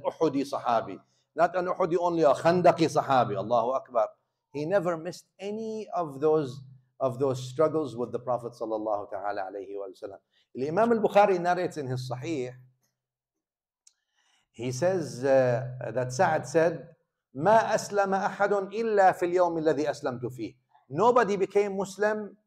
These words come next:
before me. The day I became Muslim is the day everybody became Muslim, يعني the other people before me.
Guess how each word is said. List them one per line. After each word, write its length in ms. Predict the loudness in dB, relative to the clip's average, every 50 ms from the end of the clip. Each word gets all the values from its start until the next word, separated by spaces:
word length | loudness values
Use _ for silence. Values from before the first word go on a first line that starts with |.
| _ _ _ _ _ _ _ _ -10 -6
before 400 | -4 -4 0 2 4 6 6 4
me. 260 | 4 0 -4 -4 -6 -8 -16 -20 _ _ _ _ 0
The 120 | 0 0
day 320 | 4 6 8 8 8 8
I 160 | 8 6 6 4
became 380 | 4 -2 2 2 2 2 2
Muslim 340 | -4 -6 -4 -4 -4 -4 -2
is 140 | -4 -4 -2
the 80 | -2 2
day 220 | 4 4 4 4
everybody 360 | 4 4 4 6 6 6 4
became 360 | 4 0 -2 -2 -4 -4 -4 -6
Muslim, 280 | -10 -6 -4 -4 -4
يعني 220 | -4 -4 -4 -2 -2
the 120 | -2 0
other 180 | 0 2 2 2
people 280 | 0 -2 -4 -4 -4 -6
before 360 | -6 -8 -2 0 0 0 0
me. 180 | -4 -8 -14